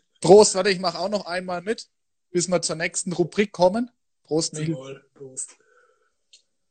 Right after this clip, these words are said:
Speaker 1: Ja,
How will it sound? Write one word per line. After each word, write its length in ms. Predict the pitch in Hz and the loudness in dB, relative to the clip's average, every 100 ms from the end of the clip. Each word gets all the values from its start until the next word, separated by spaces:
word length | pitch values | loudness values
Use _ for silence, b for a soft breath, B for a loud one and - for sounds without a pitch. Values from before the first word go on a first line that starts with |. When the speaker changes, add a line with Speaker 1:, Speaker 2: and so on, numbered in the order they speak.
| _ _ _ _ _ _ _ _ _ _ _ - - _ - B B B - - - _ | _ _ _ _ _ _ _ _ _ _ _ -20 -20 _ -10 B B B -18 -18 -18 _
Speaker 1:
Ja, 260 | - 156 156 | 8 10 10